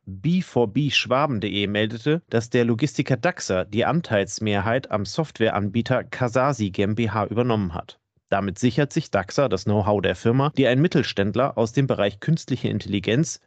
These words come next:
Telemetrik und Internet of Things ist. Dazu Vorstandsmitglied und Chief Development Officer bei DAXA, Stefan Hohm.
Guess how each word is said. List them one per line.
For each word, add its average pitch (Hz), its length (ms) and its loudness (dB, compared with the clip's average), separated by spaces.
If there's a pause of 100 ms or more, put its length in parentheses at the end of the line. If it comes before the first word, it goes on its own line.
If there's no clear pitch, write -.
(140)
Telemetrik 107 720 0
und 139 200 0
Internet 107 560 0
of 113 100 -8
Things 117 360 0
ist. - 280 -10 (400)
Dazu 151 320 2
Vorstandsmitglied 123 1040 0
und 107 220 -2 (100)
Chief - 300 0
Development 113 640 2
Officer 110 380 -2
bei 110 160 2
DAXA, 127 460 0
Stefan 131 420 -2
Hohm. 95 260 0